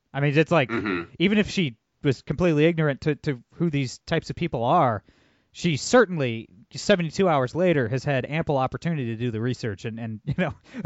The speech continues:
Speaker 1: and figure out the facts. And, you know, David French and other mainstream conservatives are, are calling her out for it,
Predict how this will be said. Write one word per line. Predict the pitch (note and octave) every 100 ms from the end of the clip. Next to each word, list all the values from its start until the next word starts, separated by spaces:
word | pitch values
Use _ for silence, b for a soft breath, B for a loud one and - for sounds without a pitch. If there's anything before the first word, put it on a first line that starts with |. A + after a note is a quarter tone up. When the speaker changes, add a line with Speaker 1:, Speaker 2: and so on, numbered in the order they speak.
| B B B B
Speaker 1:
and | D#3+ -
figure | F3+ D#3
out | C3+
the | -
facts. | - F3 A#2 - - _ b b -
And, | C#3+ C#3 C3 B2 - _ _ - - _ _ _ _
you | - D#3
know, | C#3+ A#2+ - _ _ _ _ _ _
David | - D3 C#3+
French | D3 D#3+ D3+
and | C3+
other | D3 C3 _
mainstream | - C3 C#3+ D3+ D#3+ C3+
conservatives | C#3 D#3 D3+ B2
are, | B2 -
are | C#3
calling | - D3+ D3 B2+
her | C3+
out | F3 F#3+
for | - C3
it, | B2+